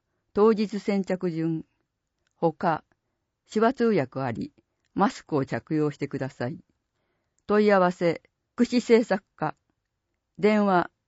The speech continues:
零四九、二五二、七一零二。五十四、ファミリーサポートセンター基礎講座。子供の預かりや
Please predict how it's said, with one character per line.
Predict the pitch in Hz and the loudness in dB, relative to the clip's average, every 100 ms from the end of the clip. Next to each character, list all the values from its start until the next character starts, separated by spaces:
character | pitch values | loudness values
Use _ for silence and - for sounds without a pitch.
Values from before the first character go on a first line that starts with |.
| _ - | _ -2
零 | 180 247 247 | 4 4 4
四 | 233 165 | 0 -2
九、 | - 156 139 127 - _ _ - | -4 -2 -2 -2 -10 _ _ -4
二 | 190 226 196 | 0 0 2
五 | 208 175 123 | 2 2 0
二、 | 120 117 - _ _ _ - | -2 -4 -10 _ _ _ -4
七 | 170 190 214 | 0 2 2
一 | 214 156 | 0 -2
零 | 147 151 147 | 0 0 0
二。 | 135 117 - _ _ _ _ _ _ _ _ _ _ _ _ _ _ _ _ _ _ _ _ _ _ _ _ _ _ _ _ _ _ | 0 -4 -10 _ _ _ _ _ _ _ _ _ _ _ _ _ _ _ _ _ _ _ _ _ _ _ _ _ _ _ _ _ _
五 | 196 196 | 0 2
十 | 226 240 | 4 2
四、 | 226 214 175 127 - _ _ _ _ _ _ _ - | 2 2 0 -2 -8 _ _ _ _ _ _ _ 0
フ | |
ァ | 185 | 2
ミ | 226 | 4
リ | 233 240 | 4 0
ー | |
サ | 226 208 | 2 0
ポ | 226 | 2
ー | 220 | 2
ト | 214 | 2
セ | - 202 | 0 0
ン | |
タ | 170 131 117 | 0 0 -2
ー | - | -2
基 | - | -6
礎 | - 196 | -4 -2
講 | 202 151 | 0 -2
座。 | 120 - _ _ _ _ _ _ _ _ _ _ _ _ _ | -4 -12 _ _ _ _ _ _ _ _ _ _ _ _ _
子 | - 180 | -2 4
供 | 240 233 | 4 4
の | 220 | 2
預 | 202 208 | 0 -2
か | 202 | -2
り | 196 | 0
や | 180 160 | 0 -2